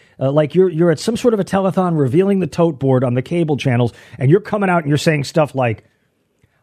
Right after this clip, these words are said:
"All right, what's the death toll to two hundred thousand four hundred and sixty-eight?" And you feel like there should be bells and whistles. That's not something worth celebrating. But then again,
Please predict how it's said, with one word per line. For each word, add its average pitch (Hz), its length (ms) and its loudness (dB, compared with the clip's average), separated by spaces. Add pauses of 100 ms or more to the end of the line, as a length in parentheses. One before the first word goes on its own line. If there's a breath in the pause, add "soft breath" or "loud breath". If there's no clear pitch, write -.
"All 147 200 2
right, 262 420 -4 (120)
what's 117 460 -2
the 339 120 -6
death 330 300 -2
toll 320 260 2
to 330 180 -4 (120)
two 339 320 0
hundred 311 360 -2
thousand 302 520 -2
four 247 380 0
hundred 294 280 0
and 302 160 -2
sixty-eight?" 262 1040 -4
And 156 140 2
you 208 60 -2
feel 240 120 -4
like 220 120 -4
there 214 80 -8
should 202 100 -12
be 202 80 -8
bells 196 260 -2
and 208 80 -4
whistles. 226 320 -2 (400 soft breath)
That's 320 220 -6
not 311 160 -2
something 151 320 0
worth 127 160 -4
celebrating. 139 560 -2
But 202 140 -4
then 247 140 -2
again, 240 460 -4